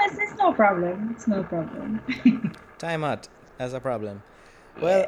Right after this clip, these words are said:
Speaker 1: Yeah. <laughs>
Speaker 2: um, with that said, let's just jump right into the top five then. Um, so yeah, you, let's go over our picks from last week. So you and I both had Crazy Rich Asians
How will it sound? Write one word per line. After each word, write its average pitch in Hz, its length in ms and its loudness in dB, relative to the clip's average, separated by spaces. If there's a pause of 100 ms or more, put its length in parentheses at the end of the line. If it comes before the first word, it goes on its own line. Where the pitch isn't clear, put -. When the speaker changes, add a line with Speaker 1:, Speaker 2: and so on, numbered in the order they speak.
(100)
Speaker 1:
Yeah. 180 280 8
<laughs> - 20 4
Speaker 2:
um, 165 240 -2
with 170 160 -4
that 165 220 4 (260)
said, 165 420 0
let's 151 160 -2
just 139 340 -6
jump 143 220 0
right 143 140 4
into 135 160 0
the 120 80 -6
top 123 240 -2
five 113 260 0
then. 107 220 0 (100)
Um, 151 760 0 (340)
so 170 200 2
yeah, 139 360 6
you, 156 160 0
let's 180 160 2
go 175 120 2
over 151 140 4
our 120 400 2
picks - 280 -8
from 117 180 -4
last 113 220 -6
week. 107 200 -10
So - 100 -4
you 208 440 0
and 160 120 0
I 147 180 2
both 135 220 0
had 139 160 0
Crazy 139 260 0
Rich 127 180 0
Asians 110 560 -2